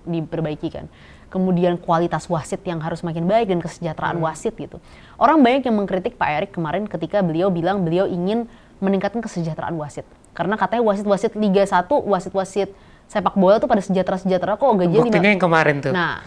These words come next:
Speaker 2: <laughs>
Speaker 1: itu saya datang ke situ. Jadi saya saksi mata
Speaker 2: Tukang
Speaker 1: gitu. Saya
Speaker 2: jual
Speaker 1: nggak,
Speaker 2: tahu
Speaker 1: saya
Speaker 2: itu.
Speaker 1: saksi mata, saya lihat bahwa wasit Liga dua itu jualan kembang tahu.
Speaker 2: Iya.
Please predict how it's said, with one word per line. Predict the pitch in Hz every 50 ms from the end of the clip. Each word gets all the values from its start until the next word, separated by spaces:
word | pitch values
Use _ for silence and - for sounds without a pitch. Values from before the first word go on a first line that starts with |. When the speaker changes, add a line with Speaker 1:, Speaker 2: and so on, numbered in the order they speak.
| - - - - 262 226 220 220 180 -
Speaker 2:
<laughs> | - - - 339 320 - - - 208 185 - 247 233
Speaker 1:
itu | - 370 403 381
saya | - 359 349 277 247
datang | 240 - 220
ke | 196
situ. | 175 175 151
Jadi | 165 185 226 262
saya | 302 294 247 -
saksi | - - 220 - - 240 220
mata | 190 185 - - -
Speaker 2:
Tukang | 196 160 185 180
Speaker 1:
gitu. | 175 170
Saya | 170 170
Speaker 2:
jual | 165
Speaker 1:
nggak, | 202 185 170
Speaker 2:
tahu | 165 165 160 156 160 160 160
Speaker 1:
saya | 170 247 254
Speaker 2:
itu. | 254 240
Speaker 1:
saksi | - - 233 220
mata, | 190 180 175 - -
saya | 202 - 220 208 196
lihat | 196 190 208 220 220 -
bahwa | - - 190 185 175 170 196 220 240 233 226 208 202
wasit | 185 180 - 214 -
Liga | 208 190 175 185 175
dua | 170 175 185 175 185
itu | - 285 269 - - 202 185 -
jualan | 214 208 202 214 233 240
kembang | 226 220 196 190 175 170
tahu. | 175 175 165 160 170 165 - - - - - 185
Speaker 2:
Iya. | 185 165 143 131